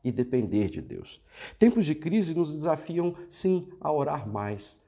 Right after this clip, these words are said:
O salmista Davi, no Salmo vinte, no versículo primeiro, ele disse: "No dia da minha angústia, clamei ao Senhor e ele me ouviu." A quem você tem clamado?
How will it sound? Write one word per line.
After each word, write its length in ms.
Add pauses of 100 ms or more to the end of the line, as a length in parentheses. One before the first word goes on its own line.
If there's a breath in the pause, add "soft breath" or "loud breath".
(160)
O 60
salmista 420
Davi, 540
no 140
Salmo 340
vinte, 420
no 60
versículo 500
primeiro, 540
ele 160
disse: 420 (300 loud breath)
"No 140
dia 500
da 160
minha 400
angústia, 720 (320)
clamei 540
ao 100
Senhor 500 (340)
e 180
ele 360 (180)
me 180
ouviu." 340 (420)
A 60
quem 160
você 240
tem 180
clamado? 460